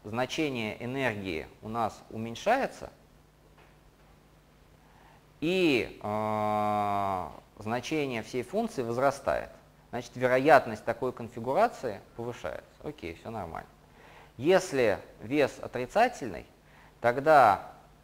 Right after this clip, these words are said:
э, энергия у нас, получается, растет, если значение, т-, точнее, энергия у нас уменьшается,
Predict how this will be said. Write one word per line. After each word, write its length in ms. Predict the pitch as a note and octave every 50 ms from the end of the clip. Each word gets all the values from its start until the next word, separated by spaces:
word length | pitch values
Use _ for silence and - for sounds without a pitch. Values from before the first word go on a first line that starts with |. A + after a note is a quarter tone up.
| - - - - - - - - - -
э, 360 | - G#2+ G#2+ G#2+ G#2+ G#2+ G#2+ - -
энергия 460 | B2 C3 D3+ D#3+ D3+ B2 A2 A2+ A#2+
у 40 | A#2
нас, 200 | B2 B2 A2+ -
получается, 840 | - - B2+ C3 B2+ - D3 B2+ A#2 A2 G#2+ - - G2 E2 C#2 - - - - - - _ _ _ _ _ _ -
растет, 560 | - A2 A#2+ A#2+ - - - D3 C3 A2+ G2+ - - - - - - - - _ _ -
если 720 | - G#2 A2 C3 C3+ B2 - - B2 A#2+ A2+ A2 G#2 F#2 - -
значение, 840 | F2 G#2 A2 A2+ A#2 - - C3+ C3 B2 A#2+ A#2 A2 G#2 F#2 D2+ C#2 - - -
т-, 80 | - - - - -
точнее, 400 | - A2+ - - D3 C3+ A2 - -
энергия 380 | C3+ B2+ C3+ C#3 B2+ A2 A#2 A#2+
у 40 |
нас 220 | B2 B2 A2+ - -
уменьшается, 760 | A#2+ A#2+ B2+ B2 - - C3+ A#2 G#2 G2+ F#2+ - - D2 -